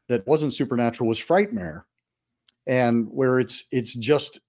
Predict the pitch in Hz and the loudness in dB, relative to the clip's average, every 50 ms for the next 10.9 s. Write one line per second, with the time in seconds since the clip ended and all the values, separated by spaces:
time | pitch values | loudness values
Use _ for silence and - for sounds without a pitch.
0 | _ - 107 104 143 147 156 151 - 151 143 131 - - 147 127 120 117 131 123 | _ -16 -4 2 4 4 4 4 2 0 -2 -2 -2 -2 -2 -2 0 2 2 2
1 | 117 123 139 151 143 123 110 113 104 98 90 85 - - - _ _ _ - 117 | 2 2 2 4 2 2 2 0 -2 -2 -4 -8 -12 -18 -20 _ _ _ -2 -2
2 | 110 110 110 113 110 113 110 107 - - - 139 120 135 123 104 107 - - 143 | 0 0 0 0 0 0 -2 -4 -6 -10 -6 -4 -2 -2 -4 -4 -8 -8 -4 -4
3 | 135 117 101 113 117 120 135 139 120 113 107 107 - - _ _ - - 151 151 | -2 -2 -2 -2 -2 0 0 0 0 -2 -4 -8 -14 -20 _ _ -6 -2 -2 -2
4 | 139 - - 135 139 139 143 143 127 110 - 120 117 113 127 127 127 123 120 110 | -2 -2 -2 -2 0 0 2 0 -2 -2 -2 -4 -4 -2 0 0 0 0 2 2
5 | 123 123 120 117 - - 113 - 143 143 143 135 131 120 - 117 107 107 101 120 | 2 2 0 0 -2 -8 -6 -2 -2 0 0 0 0 -2 -4 -6 -8 -6 -4 -2
6 | 120 110 110 113 127 139 151 147 - - 80 69 69 - - - - _ _ _ | -2 0 0 0 2 0 0 0 -2 -6 -8 -8 -8 -10 -10 -10 -12 _ _ _
7 | _ _ _ _ _ _ _ _ - 139 131 131 127 127 120 120 117 113 107 107 | _ _ _ _ _ _ _ _ -2 0 2 2 2 4 2 2 4 4 2 0
8 | 107 - - 131 139 139 135 131 131 127 123 117 120 - - 156 151 139 131 - | 0 -2 -2 -2 -2 -2 0 0 0 0 0 0 -2 -2 0 2 2 2 0 0
9 | - 139 127 123 120 113 110 117 113 113 107 113 113 107 104 104 101 101 - 147 | 0 0 2 2 2 0 0 0 0 0 0 0 0 0 0 0 -2 -2 -2 -2
10 | 135 139 131 117 - 165 220 208 120 101 90 90 90 90 - - - - | -2 -2 -2 -2 0 2 2 2 0 -4 -6 -6 -8 -10 -10 -12 -12 -14